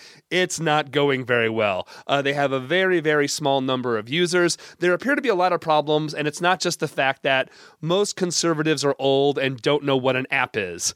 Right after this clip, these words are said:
<laughs> But the, apparently the app is only available on iPhones for starters, not Androids, because I guess Democrats only use Androids. And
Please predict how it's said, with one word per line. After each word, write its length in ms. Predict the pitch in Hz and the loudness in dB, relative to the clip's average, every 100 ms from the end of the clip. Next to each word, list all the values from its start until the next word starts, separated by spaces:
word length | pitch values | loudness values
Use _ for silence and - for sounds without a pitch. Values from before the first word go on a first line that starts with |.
| - | -8
<laughs> 160 | - - | -8 -2
But 240 | 185 220 | 0 2
the, 120 | 220 | 2
apparently 360 | 240 247 294 262 | 0 0 -2 0
the 160 | 208 185 | 0 2
app 200 | 180 165 | 2 0
is 120 | 151 | -2
only 220 | 156 160 | 0 2
available 340 | 147 147 147 | 2 2 0
on 260 | 131 123 120 - - - | 0 -2 -2 -8 -16 -4
iPhones 500 | 185 233 - 175 147 | 0 0 0 0 0
for 140 | - 135 | -4 -4
starters, 480 | - 127 123 135 135 | 0 0 2 -2 0
not 160 | 143 | -2
Androids, 540 | 131 127 131 131 131 - | 0 -2 0 0 0 -2
because 240 | 127 127 | -2 0
I 60 | 127 | 2
guess 260 | 139 - - - - - 160 | 0 -2 -10 -20 -20 -20 -10
Democrats 600 | 135 160 165 175 165 160 | -2 0 0 0 -2 0
only 280 | 160 165 165 | 0 0 0
use 400 | 165 156 165 151 | 0 -2 0 2
Androids. 640 | 156 165 160 185 185 175 - - - | 2 2 0 0 2 -2 -6 -14 -2
And 240 | 170 175 | -2 -2